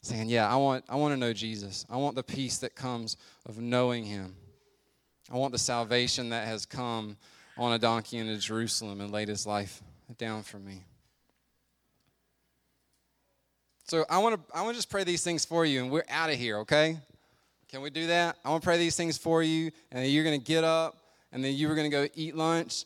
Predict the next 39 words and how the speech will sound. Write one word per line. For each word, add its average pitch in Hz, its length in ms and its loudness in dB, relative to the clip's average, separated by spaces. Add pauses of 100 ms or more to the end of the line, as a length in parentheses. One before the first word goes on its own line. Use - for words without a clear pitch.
and 131 180 -2
you 143 80 0
were 147 80 0
gonna 135 320 0
honor 147 540 2
your 135 300 -2
waiter 143 440 2
and 131 160 0
waitress 139 540 2
and 120 160 -8
tip 165 260 0
them 147 160 -4
really 143 280 4
well 139 480 2 (260)
and 123 120 -6
let 139 180 -2
the 131 80 -2
light 131 360 4
of 139 80 0
Christ 135 380 0
shine 131 760 0 (100)
in 135 200 -4
you. 107 300 -8 (880)
And 120 140 -8
this 147 200 0
week, 156 540 0 (1080)
what 143 280 2
resonated 147 920 2
in 131 200 -4
your 151 240 2
soul 139 520 4
deep 139 340 -6
down, 123 540 0
I 123 80 -4
want 143 320 2
you 135 80 0
to 113 80 -4
push - 720 0 (320)
in 117 500 -4